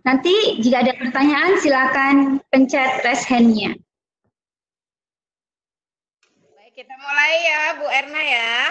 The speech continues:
Speaker 1: Iya, Ibu, silakan.
Speaker 2: Selamat pagi. Halo adik-adik sahabat rumah belajar di seluruh Nusantara.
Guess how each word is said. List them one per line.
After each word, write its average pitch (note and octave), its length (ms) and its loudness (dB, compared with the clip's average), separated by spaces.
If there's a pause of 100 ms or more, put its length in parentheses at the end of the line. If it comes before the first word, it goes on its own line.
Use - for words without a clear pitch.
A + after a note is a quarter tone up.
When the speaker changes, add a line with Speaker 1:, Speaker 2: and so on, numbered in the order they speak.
(200)
Speaker 1:
Iya, A#3 160 -20 (160)
Ibu, C4 320 2
silakan. A#3 960 0 (400)
Speaker 2:
Selamat C4 480 -8
pagi. C#4 960 -8 (240)
Halo C#4+ 400 -4 (560)
adik-adik B3+ 640 -8
sahabat B3+ 560 -10
rumah C4 240 -12
belajar B3 480 -8
di B3+ 80 -12
seluruh B3 300 -14
Nusantara. A3+ 720 -8